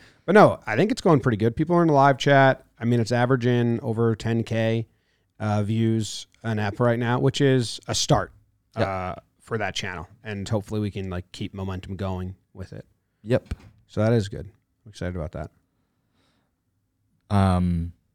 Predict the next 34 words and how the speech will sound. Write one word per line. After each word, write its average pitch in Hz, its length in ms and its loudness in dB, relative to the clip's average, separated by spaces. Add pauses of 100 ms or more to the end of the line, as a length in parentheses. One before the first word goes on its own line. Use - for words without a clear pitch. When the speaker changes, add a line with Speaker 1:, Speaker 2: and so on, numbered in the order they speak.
(960)
Speaker 2:
a - 80 -10
little 139 320 8
bit 104 180 6
inflated 95 520 2
of 85 120 0
a 87 40 0
number 87 380 0
just 82 220 -4
because 85 440 -2
of 78 360 -6
what 90 140 -2
was 76 140 -4
getting 82 280 -2
posted, 92 500 0
but 85 300 0 (360)
the 95 260 -2
three-day 101 680 4
views 92 680 0 (580)
versus 90 920 -2 (420)
for - 180 -4
this 95 220 0
tournament 95 480 0
compared 90 380 0
to 87 60 -2
the 82 120 -4
three-day 87 420 -2
views 85 400 -4 (200)
across 92 400 -2
J 92 140 -2
M 85 140 -4 (480)
Gaming 87 320 -2
in 85 100 -6
twenty 87 240 -2
twenty-three, 92 640 -2